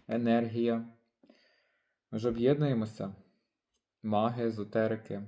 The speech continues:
Я вже оголошення про це зробив. Група формується, люди приєднуються. Працюємо, вдосконалюємось,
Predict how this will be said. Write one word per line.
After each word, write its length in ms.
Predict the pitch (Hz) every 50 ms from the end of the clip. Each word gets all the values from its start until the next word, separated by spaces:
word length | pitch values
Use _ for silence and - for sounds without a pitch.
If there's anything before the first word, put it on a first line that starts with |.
| - - _
Я 140 | - 107 104
вже 200 | 101 101 104 104
оголошення 580 | 98 104 104 107 107 107 107 104 - 107 104 104
про 140 | 104 104
це 180 | 101 - 107 101
зробив. 540 | 98 104 98 101 98 101 104 117 135 165 165 - - _
Група 400 | - 107 95 101 104 104 - 104
формується, 760 | 104 - - 104 104 104 107 117 131 135 131 131 - - 104
люди 260 | 92 98 95 95 98
приєднуються. 960 | - - - 98 98 98 104 117 120 123 123 117 113 110 107 110 - - - - - _ _ _ _ _ _ _ _ _ _ - - _ _ _ _ _ _ _ _ _ - -
Працюємо, 840 | - 113 113 113 - - - 120 131 135 131 123 113 107 107 107 - - - _ _ _ _ -
вдосконалюємось, 1200 | 104 101 107 107 - - - 107 107 107 107 120 127 131 127 117 107 101 101 104 104 - -